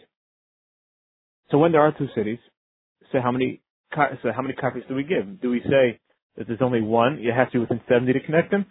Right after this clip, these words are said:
Or do we each have seventy, and if it's within one forty, then you connect it? Say, Rav Huna, Rav Nosson, karfes, karfes, according to Rav Huna, Chacham hold that when you're connecting two cities,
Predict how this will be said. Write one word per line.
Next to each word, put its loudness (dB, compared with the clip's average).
Or 4
do 0
we 4
each -4
have 4
seventy, 2
and -2
if -2
it's -2
within 0
one 0
forty, 2
then 0
you -2
connect -4
it? -14
Say, 2
Rav 4
Huna, 4
Rav 0
Nosson, 0
karfes, 2
karfes, 0
according -4
to 0
Rav -6
Huna, -8
Chacham -2
hold 2
that 2
when -6
you're -6
connecting -2
two -4
cities, 2